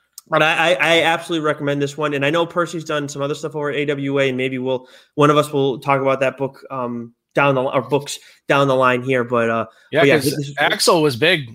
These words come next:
Speaker 2: big on Ben Percy, and he
Speaker 1: Yes.
Speaker 2: talked about, you know, uh, he, he, one of the things he said at the end of the interview, he's like, "Go read his books from A W A now." And we both, like, as soon as the interview was over, we talked, and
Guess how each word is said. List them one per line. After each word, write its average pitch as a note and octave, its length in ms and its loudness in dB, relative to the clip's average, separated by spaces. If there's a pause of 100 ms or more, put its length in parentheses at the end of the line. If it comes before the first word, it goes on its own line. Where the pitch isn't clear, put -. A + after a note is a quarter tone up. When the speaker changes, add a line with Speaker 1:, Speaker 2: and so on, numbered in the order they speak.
(160)
Speaker 2:
big E3 180 -2
on D#3 180 0
Ben A#2+ 240 -4
Percy, A2+ 540 -8
and B2 180 -8
he C#3+ 60 2
Speaker 1:
Yes. C#3 280 0
Speaker 2:
talked D#3+ 240 -2
about, C#3+ 340 2
you D3 140 -8
know, A#2+ 340 -6
uh, A2+ 360 -8
he, C#3+ 500 -14
he, - 180 -18 (380)
one D#3+ 200 0
of D#3+ 80 2
the D#3+ 60 4
things D3+ 120 0
he C#3 80 -2
said F3 160 2
at E3 80 0
the C3+ 100 2
end C#3 60 4
of C3 60 -2
the C3+ 140 -4
interview, F3+ 200 2
he's A#2 120 -6
like, A2+ 160 -6 (360)
"Go D#3+ 240 4
read D3+ 300 2
his D3 220 0
books - 720 -4
from C3 180 -12
A C3+ 140 -2
W B2 440 -4
A A2+ 380 -6 (540)
now." A2 440 -2 (100)
And A2+ 220 -4
we B2 100 -4
both, B2 400 0
like, A2 200 -4
as A2+ 100 -6
soon C3+ 120 -2
as A2+ 80 -6
the B2 80 -4
interview A#2+ 280 -4
was A2+ 160 -6
over, A#2+ 180 -4
we A2 140 -8
talked, A#2 400 0
and G#2+ 160 -6